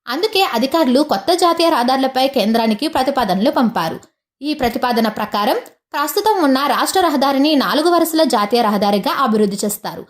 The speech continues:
దీనివల్ల నారాకోడూరు, చేబ్రోలు, పొన్నూరు,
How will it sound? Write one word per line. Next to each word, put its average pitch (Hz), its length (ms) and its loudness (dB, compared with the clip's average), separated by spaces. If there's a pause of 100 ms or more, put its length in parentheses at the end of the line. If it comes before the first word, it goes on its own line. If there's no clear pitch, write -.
(380)
దీనివల్ల 339 480 0
నారాకోడూరు, 254 800 4
చేబ్రోలు, 254 680 4
పొన్నూరు, 269 640 2